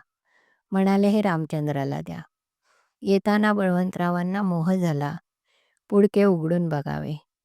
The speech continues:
त्यात काय आहे ते पाहावे, पण गुरु आज्ञेचा भंग होईल, म्हणून विवेकाने त्यांनी मनाला आवरले. घरी आल्यावर रामचंद्राच्या हातात प्रसाद देऊन सगळी हकीकत सांगितली.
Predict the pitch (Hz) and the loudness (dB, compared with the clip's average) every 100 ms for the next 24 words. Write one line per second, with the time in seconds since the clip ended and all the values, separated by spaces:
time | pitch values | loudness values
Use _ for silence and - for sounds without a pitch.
0 | _ - 185 - 175 165 156 151 147 - | _ -8 -8 -4 -2 0 0 -2 -4 -6
1 | 165 175 165 156 151 170 _ _ _ _ | -8 -6 -6 -4 -6 -10 _ _ _ _
2 | _ _ _ 196 208 196 196 208 190 185 | _ _ _ 0 2 2 2 2 0 0
3 | 185 180 180 175 175 165 170 185 185 156 | -2 -2 -2 -2 -2 0 0 0 0 -4
4 | - _ _ _ _ _ - 196 202 208 | -12 _ _ _ _ _ -4 2 2 2
5 | 208 190 190 202 220 208 180 156 - _ | 2 2 0 -2 -2 0 -2 -4 -12 _
6 | _ 185 180 185 185 165 160 160 190 165 | _ -4 -2 0 0 0 0 0 0 0
7 | 151 147 147 151 156 _ _ _ _ _ | 0 -2 -4 -6 -10 _ _ _ _ _
8 | _ _ _ _ _ - 202 214 220 208 | _ _ _ _ _ 0 4 6 6 4
9 | 202 202 202 196 175 170 190 180 175 175 | 2 2 0 0 -2 -2 -4 -2 -2 -2
10 | 175 175 165 165 - 165 151 165 165 170 | -4 -4 -4 -6 -6 -6 -4 -6 -4 -2
11 | 170 170 - _ - 190 202 185 160 160 | -2 -2 -8 _ -4 2 4 2 0 -2
12 | 156 151 - 147 147 151 160 156 | -2 -2 -4 -6 -4 -6 -8 -10